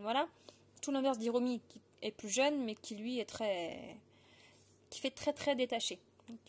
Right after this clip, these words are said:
Et qui, du coup, fait pas sérieux, parce qu'il, il fait trop détaché. Enfin, bref. Je pense que non, Junpei, c'est quelqu'un de, c'est quelqu'un de bien. Faut juste, euh,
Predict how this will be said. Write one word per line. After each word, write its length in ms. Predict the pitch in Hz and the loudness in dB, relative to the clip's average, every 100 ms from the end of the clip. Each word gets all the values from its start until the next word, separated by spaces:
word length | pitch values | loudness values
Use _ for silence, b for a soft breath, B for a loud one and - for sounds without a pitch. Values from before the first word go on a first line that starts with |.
| - | -10
Et 160 | 208 190 | -8 -8
qui, 140 | - 202 | -8 -8
du 100 | 208 | -4
coup, 140 | 269 | -2
fait 100 | 226 | 2
pas 140 | 208 | 2
sérieux, 240 | 190 196 233 | 2 0 -2
parce 120 | - | -4
qu'il, 160 | - 170 | -8 -10
il 120 | - | -10
fait 180 | - - | -10 -6
trop 180 | - | -2
détaché. 380 | 202 185 170 - B B B | -2 -2 -6 -8 B B B
Enfin, 140 | - 202 | -4 -2
bref. 240 | 175 - - - - - - - - - - - | -2 -6 -14 -20 -20 -20 -20 -20 -20 -18 -16 -10
Je 120 | - | -4
pense 260 | 349 381 | 0 0
que 120 | - 269 | 0 0
non, 340 | 233 214 208 | 0 -2 -2
Junpei, 340 | 247 262 302 | -2 4 4
c'est 360 | 294 - - 240 | 2 0 0 0
quelqu'un 360 | - 214 233 226 | -2 -4 -2 -2
de, 120 | 214 | -2
c'est 160 | - | -2
quelqu'un 260 | 285 294 240 | -2 0 -2
de 80 | 220 | -2
bien. 220 | 190 208 | -2 -4
Faut 180 | - 220 | -4 -4
juste, 380 | 208 302 - 214 | 0 2 2 0
euh, 180 | 165 | 0